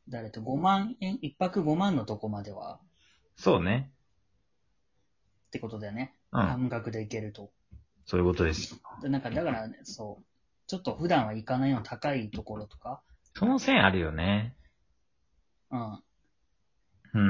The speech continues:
Speaker 2: ん。
Speaker 1: で、なんか思ったのは、
Speaker 2: うん。
Speaker 1: あとさ、クーポンがもらえたのよ。前行った時は。
Speaker 2: あ、はいはいはい。地域のやつね。
Speaker 1: そう、あの、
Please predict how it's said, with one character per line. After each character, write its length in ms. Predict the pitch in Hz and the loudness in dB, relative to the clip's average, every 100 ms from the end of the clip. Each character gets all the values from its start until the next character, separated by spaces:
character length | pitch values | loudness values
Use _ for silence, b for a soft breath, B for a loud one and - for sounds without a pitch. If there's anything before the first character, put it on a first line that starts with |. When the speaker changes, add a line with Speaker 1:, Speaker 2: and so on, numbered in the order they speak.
| 95 | 4
Speaker 2:
ん。 20 | 80 | 2
Speaker 1:
で、 160 | 165 | 0
な 120 | 143 | 2
ん 40 | 127 | 2
か 380 | 120 107 104 - - | 0 -2 -6 -12 -4
思 180 | 139 | -2
っ 80 | 139 | -2
た 140 | - 107 | -6 -6
の 80 | 120 | 0
は、 280 | 127 98 - _ _ | 0 -2 -10 _ _
Speaker 2:
う 80 | 117 | 4
ん。 240 | 90 82 - | 4 0 -6
Speaker 1:
あ 100 | 160 | -8
と 80 | - | -6
さ、 140 | 107 | -8
ク 180 | - 240 | -2 -2
ー 40 | |
ポ 180 | 220 117 | -2 -4
ン 80 | 104 | -6
が 100 | 104 | -10
も 180 | 107 113 | -10 -8
ら 140 | 110 | -6
え 80 | 113 | -6
た 160 | 110 | -8
の 80 | 104 | -10
よ。 200 | 98 - - | -12 -16 -6
前 180 | 120 | -6
行 80 | 107 | -6
っ 40 | - | 2
た 100 | 95 | 2
時 120 | 95 | 2
は。 140 | 98 - _ | -10 -14 _
Speaker 2:
あ、 80 | 117 | 4
は 40 | |
い 80 | 104 | 4
は 140 | 85 85 | 6 0
い 60 | |
は 140 | - 80 | 0 -2
い。 100 | - | -2
地 180 | - | -2
域 140 | 101 90 | -2 -2
の 60 | |
や 100 | 78 | -6
つ 120 | - - | -6 -2
ね。 240 | 131 - _ _ | -2 -4 _ _
Speaker 1:
そ 140 | 127 | -6
う、 20 | 117 | -4
あ 100 | 117 | -4
の、 400 | 113 113 120 | -4 -4 -6